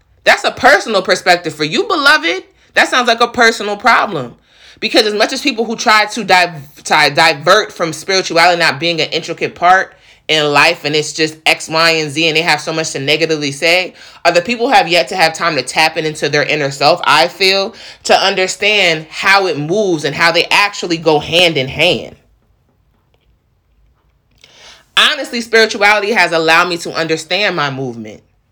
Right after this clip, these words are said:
to not forget who I am, to understand that no matter what I do, somebody's watching. They may not say they're watching. They may not show their support,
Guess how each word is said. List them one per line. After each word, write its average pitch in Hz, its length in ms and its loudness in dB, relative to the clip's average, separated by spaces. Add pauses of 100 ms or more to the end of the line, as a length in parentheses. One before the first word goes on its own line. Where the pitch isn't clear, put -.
(460)
to 208 120 2
not 208 280 0
forget 170 340 0
who 165 180 -6
I 135 140 -4
am, 113 360 -10 (520)
to 226 200 2
understand 220 600 2
that 156 320 0 (240)
no 185 160 0
matter 196 320 4
what 180 220 4
I 214 240 2
do, 208 420 -6 (220)
somebody's 220 640 0
watching. 165 520 -2 (140)
They 208 220 0
may 202 180 2
not 165 220 0
say - 280 4
they're 220 160 2
watching. 190 640 0 (220)
They 196 160 2
may 202 180 0
not 185 220 0
show 190 320 2
their 208 180 0
support, 170 640 -4